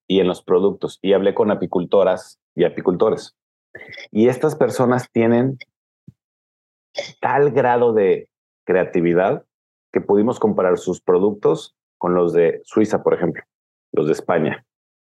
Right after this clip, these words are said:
los de Alemania. Solo en miel, solo hablando de algo que es, que es natural y que es necesario y que sin las abejas no ten-, no estaremos aquí. Así de sencillo. Entonces, una de las dudas en, en el taller, en la plática que tuvimos fue,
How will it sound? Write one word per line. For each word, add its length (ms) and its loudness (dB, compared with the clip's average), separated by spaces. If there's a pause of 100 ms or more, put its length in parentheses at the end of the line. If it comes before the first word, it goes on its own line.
(800)
los 160 2
de 60 4
Alemania. 480 0 (380)
Solo 200 2
en 100 2
miel, 260 -2 (120)
solo 180 0
hablando 280 2
de 260 2
algo 300 2
que 160 0
es, 200 -6 (580)
que 140 2
es 180 0
natural 580 0
y 100 -4
que 100 2
es 60 2
necesario 760 0
y 120 -4
que 100 2
sin 180 0
las 160 0
abejas 300 2
no 140 0
ten-, 340 0
no 100 0
estaremos 360 0
aquí. 240 -2 (800)
Así 260 0
de 80 4
sencillo. 480 0 (380)
Entonces, 440 2 (540)
una 240 2
de 80 4
las 160 2
dudas 480 0 (260)
en, 160 0
en 180 -2
el 120 0
taller, 300 4
en 100 2
la 180 -2
plática 320 2
que 80 -4
tuvimos 400 0
fue, 300 0